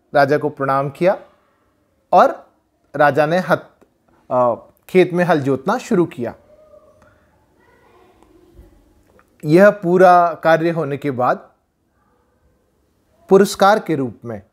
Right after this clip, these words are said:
उस भूमि के मूल्य के रूप में मधुलिका को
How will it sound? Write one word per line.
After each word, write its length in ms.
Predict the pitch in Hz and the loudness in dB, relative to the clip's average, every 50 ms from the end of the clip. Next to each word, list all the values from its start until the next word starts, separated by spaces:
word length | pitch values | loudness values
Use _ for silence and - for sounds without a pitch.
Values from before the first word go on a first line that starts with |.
| _ _ _ _ _ _ _ _ _ _ _ _ _ - | _ _ _ _ _ _ _ _ _ _ _ _ _ 0
उस 100 | 190 185 | 0 2
भूमि 360 | 175 160 180 202 220 226 233 | 2 2 2 2 2 0 0
के 140 | 226 233 214 | 0 0 0
मूल्य 340 | 190 180 180 190 185 185 196 | 0 2 0 0 0 0 -2
के 160 | 190 - 151 | 0 0 0
रूप 240 | 135 135 123 127 - 170 | 0 -2 -2 -4 -4 -2
में 300 | 190 240 302 - - - _ _ _ _ _ _ _ _ _ _ _ _ _ _ _ _ _ _ _ _ _ _ - | -2 -2 -2 -6 -10 -20 _ _ _ _ _ _ _ _ _ _ _ _ _ _ _ _ _ _ _ _ _ _ -2
मधुलिका 500 | 160 170 175 160 180 175 185 180 190 175 | 0 2 2 4 2 2 2 2 0 0
को 440 | 170 - - 214 285 349 - - - | 0 0 0 0 0 0 -2 -8 -18